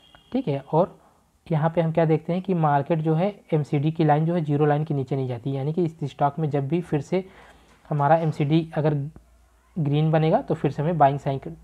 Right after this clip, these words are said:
का सिग्नल मिलेगा। ठीक है, तो यहाँ पे अभी जल्दी सोनाटा ने क्या किया था,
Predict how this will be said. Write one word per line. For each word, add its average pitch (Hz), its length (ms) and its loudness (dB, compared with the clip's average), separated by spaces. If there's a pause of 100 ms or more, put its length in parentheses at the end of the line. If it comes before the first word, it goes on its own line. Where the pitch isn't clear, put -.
का 226 120 4
सिग्नल 196 380 -4
मिलेगा। 123 360 -6
ठीक 262 200 -6
है, 131 80 -8 (480)
तो 156 100 2
यहाँ 147 200 0
पे 156 120 0
अभी 147 160 2
जल्दी 143 360 2
सोनाटा 143 400 -2
ने 147 100 -4
क्या 147 180 0
किया 143 200 -2
था, 247 160 0